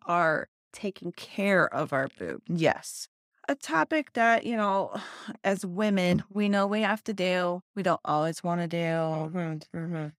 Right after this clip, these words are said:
Speaker 1: We probably don't enjoy our boobs as much as the men in our lives do.
Speaker 2: No, I don't think so. I don't think
Speaker 1: They're
Speaker 2: so.
Speaker 1: kind of an annoyance,
Speaker 2: Mm-hmm,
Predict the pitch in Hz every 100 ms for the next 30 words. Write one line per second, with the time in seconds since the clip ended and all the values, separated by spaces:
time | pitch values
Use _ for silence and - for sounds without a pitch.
0 | _ _ _ _ _ 180 175 208 220 226
1 | 220 - 214 214 202 196 196 190 - 185
2 | 175 180 175 170 170 165 - 160 175 170
3 | 170 - - - 123 110 - - _ _
4 | _ - 170 170 202 240 247 254 254 254
5 | 247 247 - 254 247 240 233 233 233 240
6 | 180 175 170 170 180 170 165 175 175 175
7 | 175 - 175 165 160 - _ _ - 165
8 | 160 156 156 151 - 160 - 180 185 175
9 | 160 156 156 175 180 185 180 180 170 175
10 | 156 165 165